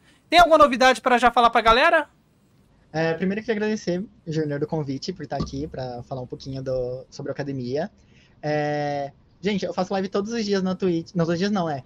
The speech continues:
Speaker 2: Terça, <laughs> sexta, sábado e domingo na Twitch. E vocês vão, são todos bem-vindos. É muito divertido, vocês vão adorar, eu tenho certeza. E não se esqueçam que dia vinte tem a final da Academia de Drags, que independente de eu estar na final ou não,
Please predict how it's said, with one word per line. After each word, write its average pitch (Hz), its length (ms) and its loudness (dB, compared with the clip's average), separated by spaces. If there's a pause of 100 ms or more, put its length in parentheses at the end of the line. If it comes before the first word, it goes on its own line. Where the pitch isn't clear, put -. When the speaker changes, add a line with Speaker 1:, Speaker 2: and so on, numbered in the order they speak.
(140)
Speaker 2:
Terça, 185 320 0 (140)
<laughs> 190 120 4
sexta, 170 320 0
sábado 170 280 -4
e - 20 -4
domingo 165 260 -2
na 151 140 -4
Twitch. 147 400 -8 (260)
E 156 80 -4
vocês 170 220 -2
vão, 190 100 -2
são 190 160 -6
todos 202 180 -6
bem-vindos. 180 560 -4
É 160 100 -4
muito 185 200 -4
divertido, 196 460 -8
vocês 156 160 -12
vão 160 80 -8
adorar, 160 260 -4
eu 143 60 -6
tenho 151 140 -14
certeza. 147 460 -8 (380)
E 175 420 4
não 180 140 -2
se 185 80 -6
esqueçam 196 400 -4
que - 80 -18
dia 196 160 -2
vinte 190 400 -4
tem 175 180 -4
a 175 60 -2
final 175 160 -4
da 170 80 -2
Academia 165 280 -4
de 170 80 -8
Drags, 151 380 -6 (220)
que - 80 -6
independente 180 640 0
de 196 240 -4
eu 190 40 2
estar 196 200 -4
na 185 100 -2
final 180 220 0
ou 190 80 -2
não, 170 260 -2